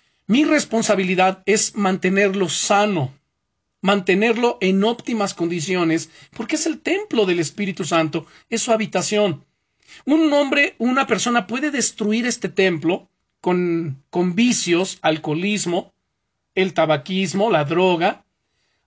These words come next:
ah, con la inmoralidad, pecados sexuales, y con muchas otras cosas, con la glotonería incluso, está destruyendo el cuerpo de Dios. "Si alguno destruyera el, el templo de Dios,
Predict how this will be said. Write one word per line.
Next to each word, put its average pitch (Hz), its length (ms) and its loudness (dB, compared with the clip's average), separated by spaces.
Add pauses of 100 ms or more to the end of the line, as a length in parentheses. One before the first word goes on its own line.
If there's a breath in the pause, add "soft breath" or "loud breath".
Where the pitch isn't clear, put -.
ah, 165 520 2
con 214 180 2
la 208 60 4
inmoralidad, 175 1040 2
pecados 175 440 0
sexuales, - 880 -2 (420)
y 226 100 2
con 202 220 2
muchas 226 540 2
otras 196 320 -2
cosas, 196 580 0
con 214 160 0
la 202 140 4
glotonería 185 800 2
incluso, 196 720 -2 (440 soft breath)
está - 200 -2
destruyendo 247 640 0
el 202 120 -2
cuerpo 240 380 -2
de 240 100 -2
Dios. 269 600 -4 (400)
"Si - 240 0
alguno 233 680 2
destruyera 214 520 0
el, 202 200 -4
el 170 180 0
templo 190 280 -2
de 165 100 2
Dios, 170 320 0